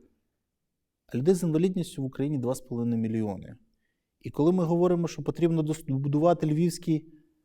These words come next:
центр реабілітації, ми втратили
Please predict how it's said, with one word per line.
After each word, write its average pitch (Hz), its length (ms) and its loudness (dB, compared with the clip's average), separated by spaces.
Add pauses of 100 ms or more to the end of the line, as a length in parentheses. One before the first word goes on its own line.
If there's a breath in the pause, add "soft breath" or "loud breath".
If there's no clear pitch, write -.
(600)
центр 165 320 0
реабілітації, 165 880 0 (1120)
ми 127 120 0
втратили 127 720 4